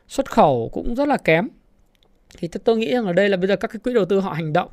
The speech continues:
họ mua để họ đẩy lên giá lên, để họ chốt cái, cái náp để báo cáo với lại các nhà đầu tư thôi, đúng không nào? Rồi, ờ, thậm chí cái câu chuyện của vic, vic thì, ờ, trong cái tuần tới,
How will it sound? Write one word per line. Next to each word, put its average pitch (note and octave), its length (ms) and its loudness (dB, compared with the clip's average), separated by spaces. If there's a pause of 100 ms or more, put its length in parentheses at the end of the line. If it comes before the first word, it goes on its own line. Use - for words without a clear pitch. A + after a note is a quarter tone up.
họ D3+ 120 -4
mua G3 360 2 (500)
để D3 120 -2
họ C#3 200 -4
đẩy E3 220 2
lên F#3 240 2
giá E3 240 -2
lên, G3 220 -2
để D3 60 -6
họ - 160 -12
chốt A#3 380 -4
cái, G#3 160 -4
cái G#3 160 -6
náp A#3+ 280 -2 (360)
để D#3 180 -6
báo D#3 200 -2
cáo D#3 260 2
với A3+ 120 0
lại - 100 -4
các G#3+ 160 -10
nhà F#3 140 -4
đầu D#3+ 100 -2
tư G3 220 4
thôi, G3+ 240 4 (480)
đúng D#3+ 100 -6
không G3+ 60 0
nào? G3+ 160 0 (520)
Rồi, F3 360 2
ờ, E3+ 120 0 (480)
thậm F3+ 140 -10
chí G3 160 -6
cái G#3+ 180 -4
câu G#3+ 160 4
chuyện F#3+ 260 0
của B2+ 380 -4
vic, F#3 280 4 (340)
vic G3+ 460 -2
thì, E3 200 -2
ờ, D#3+ 100 -2
trong F#3+ 320 -2
cái G#3 80 0
tuần D#3 280 -2
tới, E3+ 460 2